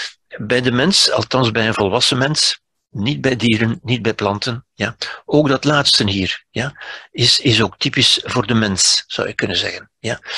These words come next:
Sociale verlangens komen ook bij dieren voor. Die ego-verlangens, dat wordt echt iets typisch voor de mens, zou je kunnen zeggen. En vooral wat het meest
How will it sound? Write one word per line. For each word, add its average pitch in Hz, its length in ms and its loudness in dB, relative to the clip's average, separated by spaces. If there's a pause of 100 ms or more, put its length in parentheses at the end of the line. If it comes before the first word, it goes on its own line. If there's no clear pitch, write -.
(140)
Sociale 143 540 2
verlangens 131 440 2
komen 120 300 0
ook 117 100 2
bij 104 160 0
dieren 131 280 2
voor. 131 320 -2 (840)
Die 104 380 -4
ego-verlangens, 135 960 2
dat - 300 -4
wordt - 260 -2
echt - 200 -4
iets - 200 0
typisch - 480 0
voor 110 240 -2
de 104 80 2
mens, 107 400 2
zou 123 160 2
je 131 60 -2
kunnen 123 260 -2
zeggen. 123 300 -2 (520)
En 123 240 0
vooral 107 460 4
wat 127 140 0
het 110 180 0
meest - 600 0